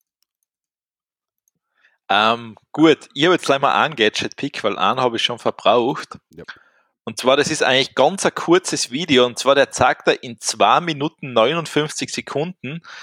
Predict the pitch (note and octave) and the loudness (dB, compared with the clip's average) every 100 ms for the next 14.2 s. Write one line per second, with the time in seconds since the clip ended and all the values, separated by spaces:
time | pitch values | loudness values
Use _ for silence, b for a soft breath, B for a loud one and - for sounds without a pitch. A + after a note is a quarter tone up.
0 | B - - B2+ C#3+ D#3 C3 C3 B2+ A#2+ | B -2 0 0 0 0 0 -4 -4 0
1 | - - C#3 E3 - A#2 G#2+ G#2 - A2 | 0 -2 0 0 0 -4 0 -2 0 0
2 | G2+ G2 - - F2+ F2 D#3+ - _ _ | 2 0 -4 -6 -8 -10 -18 -20 _ _
3 | _ _ _ _ _ _ _ _ _ _ | _ _ _ _ _ _ _ _ _ _
4 | _ _ _ _ - A2+ _ A2+ - A#2+ | _ _ _ _ -20 -20 _ -10 -2 0
5 | D3 D#3 - D3+ G3 - C#3+ C3+ - D3+ | 2 2 0 -4 -4 -8 0 0 2 4
6 | E3 D3 A#2 - C#3+ C3+ C3 - - B2 | 4 4 2 -2 -6 -4 -2 -2 2 2
7 | E3+ B2 D3 F3+ B B B - A#2 A#2+ | 4 4 2 -2 B B B -2 -2 0
8 | A#2+ A#2+ A#2+ - A#2 A2 G2+ F#2+ F#2+ F#2 | -2 0 -2 -4 -8 -6 0 2 4 2
9 | G2+ G#2+ B2 A2+ G2+ F#2+ F#2 - G2+ G2+ | 0 -4 -4 -2 0 0 -4 -4 -2 -2
10 | - G2 - G2 F#2 - G2 - F2+ F2 | -2 -6 -4 -2 -2 -2 -4 -4 -6 -8
11 | - F2+ F2+ C#2+ - _ _ _ _ _ | 0 2 2 -4 -14 _ _ _ _ _
12 | _ _ _ - F#2 F2 - E2 F#2 F#2 | _ _ _ 0 0 0 -6 -2 -4 -4
13 | - A2 - G#2 F#2 F2+ - E2+ F#2+ G2 | 0 0 0 -2 -2 -2 -6 -2 0 0
14 | - - | -2 -8